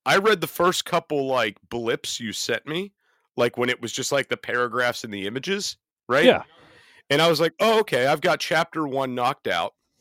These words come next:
Speaker 1: And then I go and I read the third one, not able to track down two. I don't know how I lost two in the realm. I go back and I read two, and I'm like, "Shit, I didn't get the whole picture in one. What the hell happened?" Um, 'cause now Marcus is getting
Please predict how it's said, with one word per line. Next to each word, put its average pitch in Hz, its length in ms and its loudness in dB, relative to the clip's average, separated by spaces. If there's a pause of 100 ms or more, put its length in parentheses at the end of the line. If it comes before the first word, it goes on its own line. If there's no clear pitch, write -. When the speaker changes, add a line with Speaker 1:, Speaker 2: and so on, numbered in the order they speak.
(360)
Speaker 1:
And 123 160 -4
then 160 480 0 (800)
I 135 120 2
go 175 260 2
and 170 80 2
I 160 80 2
read 156 240 -2
the 113 60 -8
third 220 380 0
one, 110 320 -2
not 160 180 2
able 151 220 -2
to 123 120 0
track 151 360 -2
down 127 300 -2
two. 160 280 -2
I 139 80 2
don't 139 120 0
know 120 200 -4 (140)
how 160 240 2
I 131 220 2 (120)
lost 131 400 -2
two 165 220 -6
in 117 80 -6
the 95 100 -6
realm. 85 320 -8 (560)
I 143 80 4
go 185 220 2
back 202 280 2
and 170 80 -2
I 156 100 4
read 135 280 -2
two, 240 220 0
and 190 80 2
I'm 156 100 0
like, 135 160 0
"Shit, - 260 0
I 196 100 4
didn't 185 240 2
get 160 140 -2
the 143 60 -4
whole 151 200 -2
picture 147 420 -6
in 131 100 -4
one. 160 220 0
What 143 160 -2
the 135 100 -6
hell 139 180 -2
happened?" 180 340 -2 (640)
Um, 120 480 2 (560)
'cause 139 160 -2
now 170 180 4
Marcus 165 480 0
is 135 100 -8
getting 104 460 -4